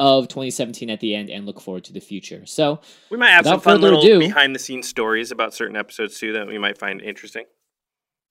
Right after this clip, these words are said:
Speaker 1: I mean,
Speaker 2: I mean,
Speaker 1: I
Speaker 2: I
Speaker 1: find it interesting,
Speaker 2: Yeah,
Speaker 1: for
Speaker 2: I think we
Speaker 1: sure.
Speaker 2: can throw that in there, if we can think of any.
Speaker 1: Yeah, definitely.
Speaker 2: <laughs>
Speaker 1: Well, let's
Speaker 2: Um,
Speaker 1: start it off. Our first episode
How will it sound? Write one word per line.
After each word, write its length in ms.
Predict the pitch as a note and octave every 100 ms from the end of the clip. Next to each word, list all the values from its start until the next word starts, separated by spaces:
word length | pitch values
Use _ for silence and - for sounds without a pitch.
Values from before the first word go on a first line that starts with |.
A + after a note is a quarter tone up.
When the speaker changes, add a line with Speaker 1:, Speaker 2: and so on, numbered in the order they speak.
| _ _ _ C3
Speaker 1:
I 100 | C3
mean, 220 | A#2 G#2 _ _
Speaker 2:
I 80 | -
mean, 140 | C#3 C3
Speaker 1:
I 60 |
Speaker 2:
I 40 | C#3+
Speaker 1:
find 180 | - D2
it 80 |
interesting, 420 | D2+ F2 - B2 C3
Speaker 2:
Yeah, 100 | E3+
Speaker 1:
for 40 | B2
Speaker 2:
I 40 |
think 160 | - C3+
we 60 |
Speaker 1:
sure. 60 | A2+
Speaker 2:
can 40 |
throw 140 | A#2 G2+
that 140 | F#2+
in 100 | F#2+
there, 160 | F#2+ - -
if 120 | A#2+
we 60 | G#2+
can 80 |
think 140 | G2+ G2
of 80 | G2
any. 220 | G#2 G#2
Speaker 1:
Yeah, 180 | - E2+
definitely. 560 | F#2+ A2 - - D2+ G3
Speaker 2:
<laughs> 60 | - D#3+ G#3+ A3+ - _ -
Speaker 1:
Well, 120 | B3
let's 120 | C4
Speaker 2:
Um, 40 | D#3
Speaker 1:
start 140 | A3+
it 40 |
off. 180 | G#3+ F#3
Our 140 | G3+ F3
first 380 | - G#3 B3 -
episode 580 | D3 C3+ B2+ G#2+ A#2